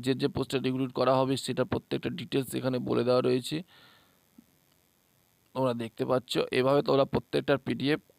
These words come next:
আলাদা আলাদা করে ডাউনলোড করে নিতে পারবে। যেখানে গ্রুপ ডি পোস্টেও রিক্রুট করা হবে, পিওর নাইট গার্ড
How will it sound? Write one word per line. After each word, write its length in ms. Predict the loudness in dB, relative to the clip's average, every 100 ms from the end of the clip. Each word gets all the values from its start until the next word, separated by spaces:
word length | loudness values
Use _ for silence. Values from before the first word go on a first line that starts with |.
| 2
আলাদা 200 | 4 4
আলাদা 200 | 4 2 2
করে 120 | 0 2
ডাউনলোড 320 | 2 2 0 0 0
করে 120 | 0 0
নিতে 140 | -6 -6
পারবে। 260 | -8 -10 -14 _ _ _ -6
যেখানে 240 | -2 0 0 2
গ্রুপ 160 | 0 0
ডি 60 | -2 -2
পোস্টেও 300 | -4 0 0 0
রিক্রুট 260 | -2 -4 -2
করা 160 | 0 2 2
হবে, 200 | 2 -2 -8 _ _ _ _ _ _ _ _ _ _ _ _ _ _ _ _ _ _ _ _ -20 -2
পিওর 280 | 2 4 4 4
নাইট 180 | 0 2 2
গার্ড 240 | 2 2